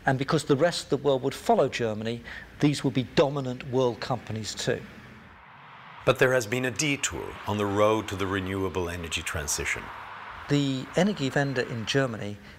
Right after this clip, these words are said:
Speaker 1: is staggeringly expensive. It's not just expensive. And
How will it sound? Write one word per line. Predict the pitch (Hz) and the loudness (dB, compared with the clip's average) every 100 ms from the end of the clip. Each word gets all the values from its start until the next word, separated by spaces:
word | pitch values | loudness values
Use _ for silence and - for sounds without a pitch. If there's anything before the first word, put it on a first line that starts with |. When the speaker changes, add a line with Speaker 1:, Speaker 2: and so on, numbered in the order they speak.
| - | -4
Speaker 1:
is | 120 | -2
staggeringly | - - - - 143 147 117 101 92 95 | 0 0 -2 4 4 4 -2 -4 -6 -8
expensive. | - - - - - - - - 247 | -8 -6 -6 -6 -6 -10 -10 -12 -10
It's | - 143 | -4 0
not | 147 143 | 2 0
just | - 135 120 107 - - - - | 0 2 2 0 -6 -10 -14 -8
expensive. | - - 117 98 - - - - - - - - - - | -4 2 4 4 -2 -6 -8 -14 -14 -14 -14 -14 -14 0
And | 135 131 131 127 131 - | 4 4 2 0 -4 -6